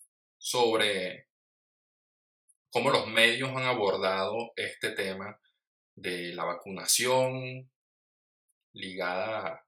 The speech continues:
a las protestas en contra de los mandatos de vacunación, porque no son protestas en contra de la vacuna,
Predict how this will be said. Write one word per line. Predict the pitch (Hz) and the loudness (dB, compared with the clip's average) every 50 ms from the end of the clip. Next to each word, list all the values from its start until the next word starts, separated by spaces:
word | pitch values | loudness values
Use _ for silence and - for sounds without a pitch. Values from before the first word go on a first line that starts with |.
| _ _ - | _ _ -12
a | - 92 | -8 -8
las | 90 - - - - | -6 -8 -8 -10 -8
protestas | - 95 92 - - 110 120 123 120 - - - 131 120 - - - - - - _ _ _ _ _ _ _ _ _ _ _ _ _ _ - | -6 -6 -4 0 4 6 6 6 6 4 0 2 2 2 4 0 -2 -4 -8 -12 _ _ _ _ _ _ _ _ _ _ _ _ _ _ -12
en | 98 95 92 | -12 -12 -8
contra | - 95 92 92 92 - - 90 87 | -4 -4 -4 -4 -4 -4 -4 -4 -4
de | 87 | -4
los | 87 87 90 | -6 -8 -6
mandatos | 87 87 87 85 87 113 139 - - - - - 98 | -4 -4 -4 2 4 6 6 6 4 0 -4 -4 -4
de | 95 | -2
vacunación, | 92 92 - - 110 104 104 107 - - - 127 113 95 92 92 95 _ | -4 -4 -4 -4 -10 -8 -8 -2 -2 0 0 0 -2 -2 -4 -8 -10 _
porque | - 120 - - 92 | -14 -14 -10 -10 -8
no | 95 92 | -8 -4
son | - - 123 120 117 117 | -4 -2 -2 -2 -2 -2
protestas | 120 - - 123 120 - - 135 120 | -4 -2 -2 -2 -2 -4 -4 -6 -6
en | 110 107 | -6 -4
contra | - 98 98 95 98 92 | -6 -6 -6 -4 0 2
de | 92 | 2
la | 90 92 | 2 2
vacuna, | 92 - 151 - 110 104 101 101 | 0 -2 -4 -4 -4 -4 -6 -8